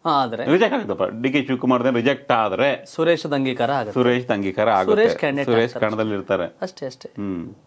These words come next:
Speaker 1: ಅಷ್ಟೇ, ಬೇರೇನಿಲ್ಲ.
Speaker 2: ಡಿ ಕೆ
Speaker 1: ಏನು
Speaker 2: ಶಿ-,
Speaker 1: ಮಾ-
Speaker 2: ಡಿ ಕೆ ಶಿವಕುಮಾರ್ ಸಿ ಎಂ ರೇಸು.
Speaker 1: ಯಾ-, ಕೆ ಪಿ ಸಿ ಸಿ ಅಧ್ಯಕ್ಷರಿಗೆ ಎಂ ಎಲ್ ಸಿ ಆಗ್ಬಿಟ್ಟು ರಾಜಕಾರಣ ಮಾಡೋದ್ ಕಷ್ಟನಾ?
Speaker 2: ಹ್ಮ್.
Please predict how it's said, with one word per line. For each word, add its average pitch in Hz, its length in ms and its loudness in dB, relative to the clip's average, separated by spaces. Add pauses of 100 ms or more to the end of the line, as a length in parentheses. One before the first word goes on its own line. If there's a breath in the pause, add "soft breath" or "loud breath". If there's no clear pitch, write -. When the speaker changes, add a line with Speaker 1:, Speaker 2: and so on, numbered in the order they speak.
(100)
Speaker 1:
ಅಷ್ಟೇ, - 200 -10
ಬೇರೇನಿಲ್ಲ. 160 480 0
Speaker 2:
ಡಿ - 2000 -20
ಕೆ 202 60 4
Speaker 1:
ಏನು 226 100 4
Speaker 2:
ಶಿ-, 175 100 2
Speaker 1:
ಮಾ- 147 200 -2
Speaker 2:
ಡಿ 113 80 0
ಕೆ 113 120 0
ಶಿವಕುಮಾರ್ 110 380 -2
ಸಿ 117 140 -2
ಎಂ 110 160 2
ರೇಸು. 107 540 -2 (380 soft breath)
Speaker 1:
ಯಾ-, 107 720 -6
ಕೆ 220 160 2
ಪಿ 233 180 0
ಸಿ 226 140 0
ಸಿ 214 180 2
ಅಧ್ಯಕ್ಷರಿಗೆ 185 600 0
ಎಂ 180 180 0
ಎಲ್ 196 100 0
ಸಿ 196 120 0
ಆಗ್ಬಿಟ್ಟು 170 280 2
ರಾಜಕಾರಣ 165 320 0
ಮಾಡೋದ್ 143 320 0
ಕಷ್ಟನಾ? 120 360 -4
Speaker 2:
ಹ್ಮ್. 104 460 -6